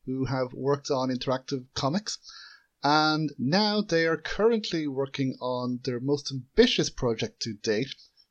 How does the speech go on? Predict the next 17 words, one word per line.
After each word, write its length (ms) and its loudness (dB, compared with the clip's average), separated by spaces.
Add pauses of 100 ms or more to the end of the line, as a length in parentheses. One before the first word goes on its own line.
Trip 300 2 (160)
the 220 -10
Ark 320 -2 (140)
Fantastic. 680 -6 (640)
This 280 -2
is 320 0
a 300 0 (120)
unique, 600 0 (120)
original, 680 -8 (240)
possibly 380 -4
first 420 2
of 100 2
its 140 -4
kind 640 -4 (480)
game, 280 2
which 240 -2
is 220 -4